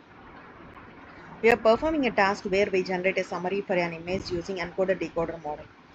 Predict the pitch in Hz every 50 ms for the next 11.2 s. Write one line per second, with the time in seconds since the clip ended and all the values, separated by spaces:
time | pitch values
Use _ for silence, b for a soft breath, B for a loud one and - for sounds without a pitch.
0 | B B B B - - 175 196 214 214 - 226 220 214 208 202 196 185 175 165
1 | - 185 180 180 180 196 185 175 175 165 151 165 165 - 185 185 185 202 220 240
2 | - - 185 180 180 180 175 170 170 156 151 - 165 170 165 - - 170 165 -
3 | 170 160 160 - 160 160 156 156 - - - - B B B B B - 226 226
4 | 294 262 285 254 220 214 202 202 214 208 202 175 165 175 180 175 185 208 - -
5 | - - - - 185 180 - 185 180 180 180 190 185 180 175 180 180 180 - -
6 | - 180 185 190 190 185 - 214 190 180 165 160 - 175 165 165 160 - - 165
7 | - - - - 180 170 185 180 170 - - 175 160 151 170 165 - - - -
8 | - - - B B B B - - - 262 269 285 277 - 240 208 208 208 214
9 | 208 185 - 196 196 - 208 202 202 220 208 196 185 190 165 - 196 202 196 180
10 | 160 175 180 - 196 190 190 190 170 170 165 - 180 175 180 165 175 170 160 156
11 | 151 156 143